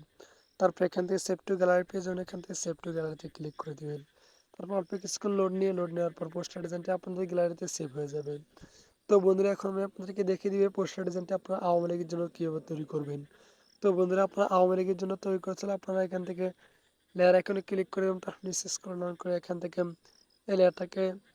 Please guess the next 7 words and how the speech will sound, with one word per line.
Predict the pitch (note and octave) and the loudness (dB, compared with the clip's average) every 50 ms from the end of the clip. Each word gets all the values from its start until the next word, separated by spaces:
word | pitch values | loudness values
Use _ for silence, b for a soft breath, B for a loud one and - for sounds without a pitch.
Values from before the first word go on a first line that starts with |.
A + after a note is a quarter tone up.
| b b b b _ _ _ | b b b b _ _ _
আনদৃশ্য | G3 F#3 F3+ F3 E3+ E3+ - - G3+ F#3+ - - | 2 4 4 2 0 -4 -4 -4 -4 -4 -2 -2
করে | F#3+ F#3 | -2 0
দিবেন। | E3+ F#3 F3+ F#3 F3+ | 0 0 0 -2 -2
তারপরে | E3+ - F#3 E3+ - - F3+ F3+ | -6 -8 -8 -8 -4 -4 -4 -4
এখান | F3 - F#3 F3 E3+ | -4 -4 -6 -6 -8
থেকে | F3 E3 F#3 F3+ F3 E3+ b b b b b b b b _ - | -4 0 2 2 2 0 b b b b b b b b _ 2
বাংলাদেশ | F#3 F3+ F3+ F3+ F3+ F3+ F#3 | 4 6 6 6 6 4 4